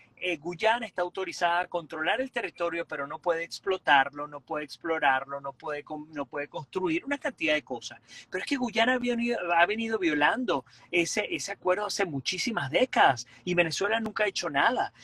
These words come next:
Ahora, mucho peor, cuando ayer en la noche me pongo y digo, "Bueno, Sergio, eh, me comentó que quiere hablar del Esequibo. Vamos a, vamos a estudiar un poquito sobre este tema". Sergio, ¿tú sabes cuántos habitantes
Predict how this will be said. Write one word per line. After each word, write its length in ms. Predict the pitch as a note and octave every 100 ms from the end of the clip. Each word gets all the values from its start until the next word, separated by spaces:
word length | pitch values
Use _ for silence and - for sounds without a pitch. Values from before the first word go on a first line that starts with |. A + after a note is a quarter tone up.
| - - _
Ahora, 440 | - F#3+ D4+ F4+ D4+
mucho 320 | E4+ D4 D4
peor, 340 | - F#3 F#3
cuando 260 | - F3 D#3
ayer 220 | D#3 A3
en 80 | B3+
la 80 | F#3+
noche 280 | F3+ F3+ G3
me 140 | D#3+
pongo 260 | - E3 E3
y 60 |
digo, 140 | D3+ C#3
"Bueno, 240 | C#3+ C3
Sergio, 420 | - G#3+ A3+ A#3 - - -
eh, 120 | F#3+
me 160 | F3+ F3
comentó 360 | F3 E3+ G3+
que 140 | G3 G3
quiere 200 | G3 F#3+
hablar 260 | F3+ F3+
del 100 | F3
Esequibo. 560 | E3+ - C#3+ C#3 A#2+ C3+
Vamos 240 | A3 G#3
a, 80 | E3+
vamos 280 | D#3 A3+ G3+
a 20 |
estudiar 340 | - E3+ D#3+
un 80 | E3+
poquito 340 | - D3+ D3+ D3+
sobre 260 | D3+ C3
este 180 | C3 C#3+
tema". 280 | - A#2 A#2+
Sergio, 440 | - A#3 G#3+ E3 _ _ _ _ _ - - -
¿tú 140 | D3+
sabes 240 | D#3 G3
cuántos 340 | - A3 - G3+
habitantes 720 | D3+ C3+ D3 C#3+ C3+ F#3 -